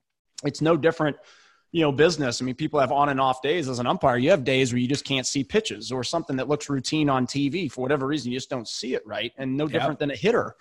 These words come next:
Speaker 1: Uh, just, you know, you go through streaks without seeing the baseball right. So it's great to,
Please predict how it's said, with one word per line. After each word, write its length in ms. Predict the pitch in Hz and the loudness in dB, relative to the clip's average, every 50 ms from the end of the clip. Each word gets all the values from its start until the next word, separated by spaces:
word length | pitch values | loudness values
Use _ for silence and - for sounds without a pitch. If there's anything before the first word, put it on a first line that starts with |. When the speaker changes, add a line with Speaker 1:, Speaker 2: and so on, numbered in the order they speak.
| - - - - - - - _ _ - | -20 -20 -20 -20 -20 -20 -20 _ _ -10
Speaker 1:
Uh, 140 | 127 120 | -6 -6
just, 220 | 120 127 143 - _ _ | -6 -6 -8 -10 _ _
you 80 | - 139 | -6 -4
know, 120 | 143 135 - - | -4 -4 -4 -4
you 100 | 131 139 | -4 2
go 140 | 143 147 | 2 2
through 160 | 147 - 139 123 | 2 0 -6 -8
streaks 380 | - - - 143 147 151 - | -8 -10 -8 -6 -8 -6 -8
without 240 | - 127 131 120 117 | -4 -4 -4 -2 -2
seeing 180 | - 151 139 131 | -2 -2 -2 -2
the 80 | 123 | -4
baseball 500 | 110 127 135 165 170 - - 131 117 107 | -2 -2 -2 -2 -2 -4 -4 -4 -4 -4
right. 260 | 107 107 104 104 107 - | -6 -6 -8 -8 -10 -10
So 300 | - - 135 131 127 127 | -8 -4 -2 0 0 0
it's 120 | 139 135 | -2 -4
great 380 | - - 156 170 196 233 - - | -2 4 4 6 6 4 2 0
to, 340 | - 165 147 143 127 117 117 | 0 2 2 4 2 0 -2